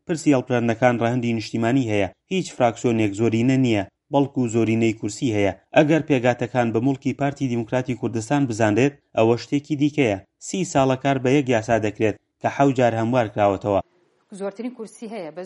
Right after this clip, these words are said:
Speaker 2: زۆرینەی نییە. ئەم دوانە، ئەم دوو قسەیە جیاواز نە یەکتری. پارتی زۆرترین کورسی هەیە، چلو پێنج بە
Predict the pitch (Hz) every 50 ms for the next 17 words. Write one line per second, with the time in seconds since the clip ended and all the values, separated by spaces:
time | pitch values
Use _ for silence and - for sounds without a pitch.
0 | 175 185 180 180 185 180 185 190 196 190 170 143 143 165 180 170 180 175 185 190
1 | 190 202 - 214 - - _ - _ 196 185 190 180 180 180 180 180 175 170 156
2 | 147 147 147 156 _ _ 180 165 160 _ _ _ _ _ _ _ _ _ 196 180
3 | - - 226 190 202 190 190 - 233 233 _ - 202 - - 233 226 233 226 226
4 | - 208 208 - 208 180 170 185